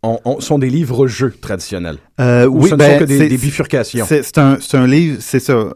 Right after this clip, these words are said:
Speaker 2: Euh, là, comme je vous dis, ça, c'est aux États-Unis. En Angleterre, ce qui arrive, on a les, on les a déjà mentionnés, Steve Jackson, Ian Livingstone, qui sont, euh, deux bonhommes. Eux autres, euh, gèrent une revue sur, euh, le ludique, sur les, les jeux de société, euh, backgammon, ces trucs-là. Ils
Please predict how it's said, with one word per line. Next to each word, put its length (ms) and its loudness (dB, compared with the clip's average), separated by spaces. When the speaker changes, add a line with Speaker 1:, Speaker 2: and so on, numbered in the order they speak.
Speaker 2:
Euh, 300 4
là, 180 2
comme 200 -2
je 60 -2
vous 60 -2
dis, 140 -6
ça, 140 -4
c'est 120 -12
aux 60 -6
États-Unis. 520 -6
En 120 0
Angleterre, 720 0
ce 60 -18
qui 100 0
arrive, 260 0
on 140 -2
a 100 0
les, 320 -2
on 100 -6
les 240 -4
a 40 -6
déjà 260 -6
mentionnés, 520 -6
Steve 300 -8
Jackson, 580 -4
Ian 140 -4
Livingstone, 760 -8
qui 80 -18
sont, 420 0
euh, 420 0
deux 120 0
bonhommes. 540 0
Eux 180 -2
autres, 240 -4
euh, 540 0
gèrent 420 0
une 100 -2
revue 520 -4
sur, 320 -6
euh, 220 0
le 120 -2
ludique, 440 -6
sur 260 -8
les, 220 -4
les 180 -6
jeux 120 -6
de 40 -8
société, 760 -6
euh, 180 -4
backgammon, 520 -4
ces 140 -12
trucs-là. 420 -6
Ils 240 -6